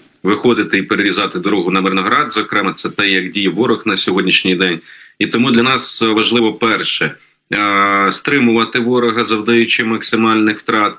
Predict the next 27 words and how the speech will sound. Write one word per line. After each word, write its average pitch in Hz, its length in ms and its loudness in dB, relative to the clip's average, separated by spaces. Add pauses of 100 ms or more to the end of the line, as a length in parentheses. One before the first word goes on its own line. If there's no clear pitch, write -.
(400)
А 107 100 0
стримуюча 127 600 2
операція 120 720 0
в 95 80 -6
тому 120 300 2
числі 107 520 0
на 101 160 -2
певному 110 480 2
етапі 104 400 -2
може 101 300 -2
передбачати 95 880 -2 (440)
відхід 123 480 -2
на 107 140 0
певні 104 480 -2
інші 104 320 0
позиції. 95 600 -2
Ну, 107 100 2
ми 110 140 2
бачимо, 104 480 0
зараз 98 360 -2
в 107 40 0
місті 117 340 0
безпосередньо 95 760 -2
тривають 98 500 0
бойові 98 340 0
дії, 101 500 0
і 82 80 -4